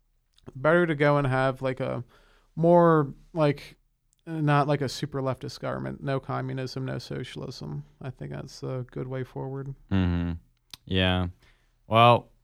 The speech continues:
Speaker 2: I don't have much else to say, so I think we should dig into the fun one, which
Speaker 1: Okay.
Speaker 2: is there was this girl that went on Doctor Phil. We'll watch a few of the clips right here,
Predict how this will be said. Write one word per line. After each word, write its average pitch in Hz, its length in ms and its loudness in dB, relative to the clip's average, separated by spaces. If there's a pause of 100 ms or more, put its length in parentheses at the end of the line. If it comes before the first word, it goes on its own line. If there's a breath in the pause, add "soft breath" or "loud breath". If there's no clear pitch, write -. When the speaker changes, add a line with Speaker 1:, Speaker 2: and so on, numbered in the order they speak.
Speaker 2:
I 113 80 -2
don't 117 100 4
have 110 80 4
much 104 260 0
else 104 160 2
to - 60 -10
say, 101 280 0
so 92 380 -2
I - 80 -6
think 123 260 -4
we 110 80 -2
should 95 180 -6
dig 95 180 0
into 92 220 -2
the 69 100 -8 (100)
fun 87 340 -6
one, 85 320 -4 (440 loud breath)
which 107 280 0
Speaker 1:
Okay. 98 40 0
Speaker 2:
is 92 340 -2 (140)
there 110 240 4
was 156 200 2
this 139 240 -2 (140)
girl 87 600 0 (260)
that 92 160 -2
went 95 180 0
on 92 160 0
Doctor 87 420 0
Phil. - 320 -2
We'll 98 140 6
watch 101 320 6
a 92 40 -4
few 98 200 -2
of 87 60 2
the 85 60 -2
clips - 380 -4
right 80 200 -4
here, 80 380 -4